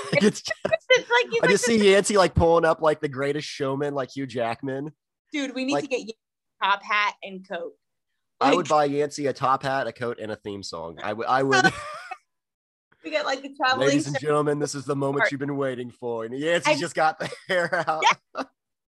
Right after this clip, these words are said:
Speaker 2: I mean, that's really what this is. But so, yeah, Deco was out there on Saturday getting people some marks. Um,
Speaker 1: That's
Speaker 2: some
Speaker 1: great.
Speaker 2: offers thrown down there. But, um, so Saturday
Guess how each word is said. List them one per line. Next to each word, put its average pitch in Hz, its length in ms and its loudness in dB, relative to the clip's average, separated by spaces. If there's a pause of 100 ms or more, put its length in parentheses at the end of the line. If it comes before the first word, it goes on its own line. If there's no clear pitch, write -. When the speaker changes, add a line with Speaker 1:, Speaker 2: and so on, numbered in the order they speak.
(760)
Speaker 2:
I 294 120 -2
mean, 311 160 -12
that's 311 220 -6
really 302 300 0
what 277 240 0
this 302 180 -6
is. 302 400 0
But 240 260 -2
so, 262 140 -2
yeah, 233 280 0
Deco 262 340 -2
was 277 120 -4
out 233 200 0
there 226 120 -2
on 233 180 -4
Saturday 214 440 -6
getting 208 260 -16
people 220 220 -12
some 214 240 -2
marks. 202 560 2 (400)
Um, 190 260 2
Speaker 1:
That's 185 140 -10
Speaker 2:
some 175 100 -6
Speaker 1:
great. - 320 -4 (500)
Speaker 2:
offers 202 280 -2
thrown 202 340 0
down 196 360 0
there. 185 460 -6 (600)
But, 208 240 2
um, 190 400 -2 (120)
so 262 180 -2
Saturday 254 840 0